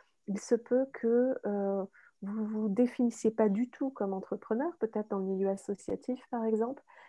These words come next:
et que vous sentiez qu'il y a un endroit qui rejoint ça, parce qu'il y a vraiment une histoire, quand on est dans une association, en général,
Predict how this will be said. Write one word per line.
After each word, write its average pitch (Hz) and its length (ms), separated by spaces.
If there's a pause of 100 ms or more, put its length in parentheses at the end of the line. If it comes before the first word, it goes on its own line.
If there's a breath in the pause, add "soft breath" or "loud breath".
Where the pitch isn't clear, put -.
(140 loud breath)
et 220 140
que 202 40
vous 226 100
sentiez 254 460
qu'il 220 140
y - 20
a 208 40
un 202 80
endroit 208 460 (240 loud breath)
qui 214 140
rejoint 247 400
ça, 262 240
parce 208 200
qu'il 220 120
y 214 40
a 208 40
vraiment 226 260
une 247 80
histoire, 247 340
quand 214 200
on 208 40
est 208 60
dans 208 80
une 196 180
association, 190 640
en 208 60
général, 202 420